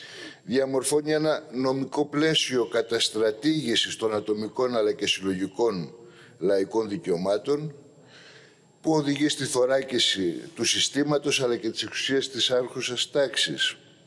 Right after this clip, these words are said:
Αναπαράγει την κυρίαρχη αστική ιδεολογία, αξιοποιείται για τον εγκλωβισμό, τη χειραγώγηση αλλά και την ενσωμάτωση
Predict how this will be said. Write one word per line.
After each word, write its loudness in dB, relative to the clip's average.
Αναπαράγει 2
την -6
κυρίαρχη 0
αστική -4
ιδεολογία, 0
αξιοποιείται 2
για 2
τον 0
εγκλωβισμό, 0
τη -4
χειραγώγηση 0
αλλά 2
και -4
την -4
ενσωμάτωση -2